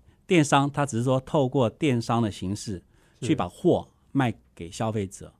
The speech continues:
Speaker 2: 嗯。
Speaker 1: 那我们也看到中国大陆在二零零三年，就sars期间，淘宝成立之后，整个电商的环境
Speaker 2: 是。
Speaker 1: 啊，消费行-，行为啊，其实大-，
Speaker 2: 是。
Speaker 1: 蓬勃发展。所以过去呢，他们为了拓展海外市场，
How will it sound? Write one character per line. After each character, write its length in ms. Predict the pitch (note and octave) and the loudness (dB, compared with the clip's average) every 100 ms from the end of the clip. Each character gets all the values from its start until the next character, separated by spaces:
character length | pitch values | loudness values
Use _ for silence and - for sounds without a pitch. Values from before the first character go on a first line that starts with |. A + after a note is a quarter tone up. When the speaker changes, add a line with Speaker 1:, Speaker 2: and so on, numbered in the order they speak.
| _ - | _ -4
Speaker 2:
嗯。 340 | A2 G2 F#2+ - | -2 -2 -6 2
Speaker 1:
那 100 | F3+ | 4
我 60 | |
们 100 | C3+ | 6
也 60 | A#2 | 4
看 200 | D#3+ D3+ | 0 2
到 300 | C#3+ C3 A#2+ | 4 6 4
中 160 | - | 4
国 80 | D#3 | 4
大 240 | C3 C#3 C3+ | 4 4 4
陆 480 | C3+ B2 A2 G#2+ | 2 2 0 -2
在 460 | G#2+ - C#3+ A#2+ A2+ | -4 -8 -8 -6 -6
二 160 | D#3 C#3+ | -2 0
零 140 | A#2 | 2
零 120 | A2+ | 2
三 200 | A#2+ C3+ | 0 0
年， 160 | C3 F#2 | 0 0
就 40 | |
sars 360 | A2 C#3 A2+ G2 | -2 -2 -2 -4
期 160 | - G2+ | -10 -10
间， 320 | A#2 A2+ A2+ | -6 -4 -4
淘 160 | - | -2
宝 120 | A#2+ F#2 | -2 -4
成 280 | - G2 | -6 -6
立 100 | A2+ | -4
之 140 | G2 A2 | -4 -8
后， 280 | - G2+ F2 | -8 -8 -8
整 120 | G2+ | -10
个 60 | G#2+ | -6
电 220 | C3+ B2+ | -2 -2
商 280 | B2+ A2+ A#2 | -2 -2 -2
的 200 | G#2 F#2+ | -2 -6
环 240 | F2+ G2 G#2+ | -6 -6 -4
境 200 | - F#2+ | -2 -4
Speaker 2:
是。 60 | - _ _ _ - | -6 _ _ _ -18
Speaker 1:
啊， 100 | F2+ | -14
消 180 | - B2+ | -6 -2
费 120 | B2+ | -2
行-， 320 | A2+ A2 A2+ - | -2 -2 -4 -4
行 320 | - A#2 C3+ | -6 0 2
为 160 | G#2+ F2 | 2 -4
啊， 180 | F2 - | -12 -14
其 120 | - | -8
实 140 | A#2 G2+ | -8 -8
大-， 160 | - | -10
Speaker 2:
是。 220 | C3+ A2+ | -8 -8
Speaker 1:
蓬 160 | G2+ B2 | -4 -2
勃 120 | A2+ | -2
发 220 | F#2 G#2 | -2 -2
展。 260 | G#2 - D#2+ - _ - - - _ | -2 -6 -14 -16 _ -20 -20 -20 _
所 160 | - D3+ | -4 4
以 140 | C#3+ | 4
过 220 | A#2 D#3+ C#3 | 4 6 4
去 180 | - | 6
呢， 240 | B2+ A#2 A2+ | 6 6 4
他 180 | C3+ C3+ | 4 6
们 280 | A#2 A2+ C#3 | 6 6 4
为 100 | C3+ | 2
了 80 | |
拓 240 | A2+ - B2+ | 2 2 0
展 160 | F#2+ | 0
海 220 | E2+ G2 F#2+ | -4 -4 -2
外 160 | B2 | 0
市 180 | G2+ A2 | 0 -4
场， 280 | F#2+ D#2+ | -6 -8